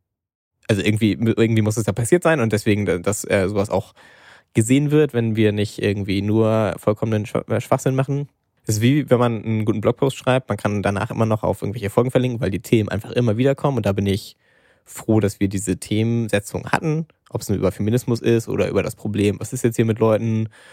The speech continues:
äh, mit Debatte, äh, jetzt hier Konsumenten und jetzt hier Kevin Spacey, la la, das kommt alles wieder.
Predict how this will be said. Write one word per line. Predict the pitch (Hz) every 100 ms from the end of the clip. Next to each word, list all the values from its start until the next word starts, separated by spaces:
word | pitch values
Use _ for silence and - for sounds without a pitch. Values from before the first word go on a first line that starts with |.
| - _ _
äh, | 104 101 98
mit | 101 -
Debatte, | 117 107 110 113 113 110 95 98
äh, |
jetzt | 98 101
hier | 95
Konsumenten | 95 - 98 107 113 110
und | 101
jetzt | 101
hier | - 101
Kevin | 98 101
Spacey, | 117 117 - 113
la | 107 101
la, | 101 117
das | 117 -
kommt | 123
alles | - 110 123
wieder. | 147 156